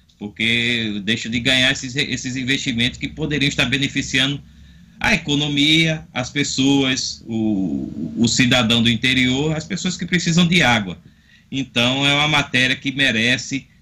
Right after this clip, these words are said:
toda a atenção da nossa classe política, governo do estado, prefeituras, bancada federal que está lá em Brasília, uma articulação para que essa proposta siga adiante e a Codevasf, que é a Companhia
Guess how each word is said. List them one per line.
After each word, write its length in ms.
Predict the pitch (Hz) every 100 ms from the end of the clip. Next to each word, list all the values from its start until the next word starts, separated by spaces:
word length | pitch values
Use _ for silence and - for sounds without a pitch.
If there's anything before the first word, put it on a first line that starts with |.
| _ -
toda 420 | 151 180 165 151
a 40 |
atenção 400 | 147 139 - 120
da 100 | 117
nossa 280 | 113 110 110
classe 300 | - 104 -
política, 640 | 107 98 101 123 - 101
governo 380 | 95 92 104 107
do 80 | 95
estado, 680 | - - 107 120 117 104 104
prefeituras, 1120 | - 107 98 - 117 131 127 117 104 101 - - -
bancada 440 | 110 113 120 113
federal 580 | - 110 104 104 107 110
que 400 | - 107 101 98
está 220 | 92 101
lá 120 | 104 104
em 40 |
Brasília, 440 | 107 107 107 110
uma 100 | 120
articulação 720 | 117 120 - 123 120 - 113 117 - - - - -
para 220 | 131 135
que 100 | 139
essa 160 | 135 131
proposta 500 | 131 117 120 117 123
siga 420 | - 160 170 160
adiante 540 | 131 120 123 135 - _
e 120 | 123
a 60 | 117
Codevasf, 680 | - 120 117 107 104 -
que 60 | 113
é 20 |
a 20 | 107
Companhia 760 | 113 113 107 104 101 101 101